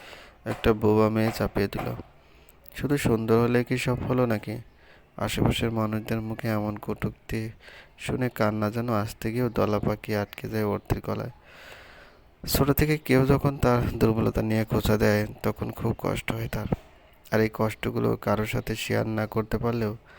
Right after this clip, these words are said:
যেন আরও দ্বিগুণ কষ্টের বুকের পাত ভিতর চাপা থাকে। নীরবে বসে কেঁদে কেঁদে সেই কষ্টগুলোকে অভিযোগ বানিয়ে সৃষ্টিকর্তার উদ্দেশ্যে আকাশের দিকে তাকিয়ে থাকে সে। আর তখন কষ্টগুলো অশ্রু হয়ে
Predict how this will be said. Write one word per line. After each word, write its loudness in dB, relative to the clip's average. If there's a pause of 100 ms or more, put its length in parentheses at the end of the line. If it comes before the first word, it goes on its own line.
(300)
যেন 0
আরও 2
দ্বিগুণ -4
কষ্টের -4
বুকের -2
পাত -4 (680)
ভিতর 0
চাপা 2
থাকে। -2 (720)
নীরবে 4
বসে 2
কেঁদে 0
কেঁদে 2
সেই -2
কষ্টগুলোকে -2
অভিযোগ 0 (120)
বানিয়ে -2 (520)
সৃষ্টিকর্তার -4
উদ্দেশ্যে -2
আকাশের -2
দিকে -6
তাকিয়ে -4
থাকে -4
সে। -10 (680)
আর 2
তখন 0
কষ্টগুলো 2
অশ্রু -2
হয়ে 2